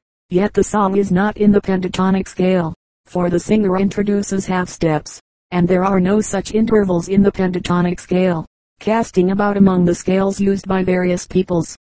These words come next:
the nearest approach I find to the tonal succession of this song is one of the numerous scales or tunings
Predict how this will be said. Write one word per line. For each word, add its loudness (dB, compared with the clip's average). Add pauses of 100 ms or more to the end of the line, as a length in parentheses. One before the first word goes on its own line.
(100)
the -2
nearest 2
approach -2
I 0
find 0
to 0
the -2
tonal 2
succession -2
of -2
this 0
song 0
is 0
one 0
of -2
the -2
numerous 4
scales -2
or -6 (140)
tunings 2